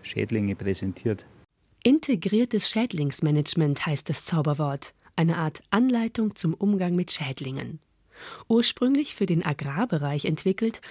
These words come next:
Speaker 2: wurde die Methode in den achtziger Jahren erstmals auch auf unerwünschte Lebewesen in Museen übertragen. Kernidee war von Anfang an der Verzicht auf Pestizide. P C P, Lindan oder Arsen sind zwar billig, doch damals wurde klar, dass sie den Objekten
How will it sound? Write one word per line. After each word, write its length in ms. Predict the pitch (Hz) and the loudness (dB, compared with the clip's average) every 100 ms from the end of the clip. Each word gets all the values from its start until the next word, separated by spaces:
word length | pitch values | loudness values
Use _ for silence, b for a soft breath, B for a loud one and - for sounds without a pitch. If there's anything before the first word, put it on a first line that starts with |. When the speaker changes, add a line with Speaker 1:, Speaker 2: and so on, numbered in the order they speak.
| B B | B B
Speaker 2:
wurde 220 | 226 269 | 2 2
die 140 | 240 | 4
Methode 440 | 202 175 196 220 220 | 4 4 2 2 4
in 120 | 175 | 2
den 160 | 151 - | 0 0
achtziger 480 | 202 - - 208 | -4 -6 -4 0
Jahren 400 | 170 170 196 196 | 2 4 2 0
erstmals 520 | - 170 - - 170 - | 0 -2 -2 0 0 0
auch 200 | 165 - | -6 -4
auf 180 | 165 | -8
unerwünschte 640 | - 185 156 156 147 - 156 | 0 4 4 2 0 0 0
Lebewesen 580 | 156 160 151 151 - | 2 2 0 0 0
in 160 | - 175 | 2 4
Museen 400 | 202 208 190 147 | 4 4 4 4
übertragen. 760 | - 135 - - 139 131 127 143 _ _ B B B B - | 0 -6 -10 -10 -10 -8 -12 -12 _ _ B B B B -6
Kernidee 680 | 175 185 233 233 262 262 | 0 2 2 0 0 0
war 120 | 170 143 | 0 -2
von 220 | - 143 | -2 0
Anfang 400 | 202 240 185 160 | 0 0 -2 -2
an 220 | 170 196 B B - | 0 0 B B -4
der 80 | |
Verzicht 500 | 160 180 - 254 - | -2 -2 -2 -4 -4
auf 160 | 202 - | -8 -6
Pestizide. 760 | - 190 - - 185 147 139 - _ _ _ _ _ | -6 -6 -6 -4 0 0 -4 -12 _ _ _ _ _
P 160 | - 165 | -2 -2
C 160 | - | -2
P, 400 | 143 - 196 151 131 - | -4 0 2 0 -4 -2
Lindan 600 | 160 156 156 175 202 160 | 2 4 4 4 2 2
oder 260 | 139 147 | 0 -2
Arsen 460 | 151 160 170 214 175 | -2 0 2 2 4
sind 180 | 175 165 | 2 0
zwar 200 | - 139 | -4 -2
billig, 480 | 233 226 196 - - B B B | -2 0 0 -4 -12 B B B
doch 180 | 214 - | -2 0
damals 500 | 190 190 247 269 - | 2 4 2 0 -2
wurde 220 | 220 202 | 0 0
klar, 340 | - 190 202 | 0 2 2
dass 200 | 214 190 | 2 0
sie 80 | 180 | 2
den 180 | 160 160 | 2 0
Objekten 640 | 139 151 240 - - 226 | 0 0 -2 -4 -2 -2